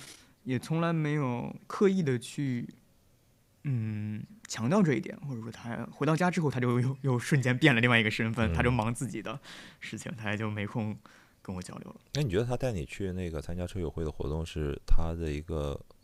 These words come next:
Speaker 2: 一个刻意的安排，还是也就是他的一个无意的一个行为呢？就带你一起去，还是出于就是客观的考虑，
Speaker 1: 嗯。
Speaker 2: 你，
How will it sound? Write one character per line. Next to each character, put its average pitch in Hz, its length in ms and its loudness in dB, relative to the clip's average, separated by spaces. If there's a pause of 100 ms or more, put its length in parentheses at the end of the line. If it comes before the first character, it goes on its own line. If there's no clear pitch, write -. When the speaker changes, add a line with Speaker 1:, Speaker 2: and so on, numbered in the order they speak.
Speaker 2:
一 90 80 -14
个 87 140 -12
刻 - 220 -4
意 104 80 -2
的 92 100 -6
安 104 120 -6
排， 80 420 -4
还 76 120 -4
是 78 240 -6
也 67 40 -6
就 82 160 -8
是 80 200 -8
他 76 180 -4
的 71 140 -6
一 71 100 -6
个 73 160 -8
无 71 220 -8
意 90 120 -6
的 76 80 -6
一 - 140 -10
个 - 260 -10 (1000)
行 73 300 -10
为 69 180 -8
呢？ 69 80 -10 (580)
就 - 140 -20 (300)
带 85 120 -2
你 71 120 -8
一 71 100 -12
起 - 220 -14
去， - 240 -14 (760)
还 87 140 0
是 92 80 0
出 117 220 -2
于 85 180 0
就 90 100 -2
是 82 120 -6
客 - 180 0
观 82 160 4
的 85 60 2
考 85 160 0
虑， 82 180 -4 (100)
Speaker 1:
嗯。 73 100 -8
Speaker 2:
你， - 60 -10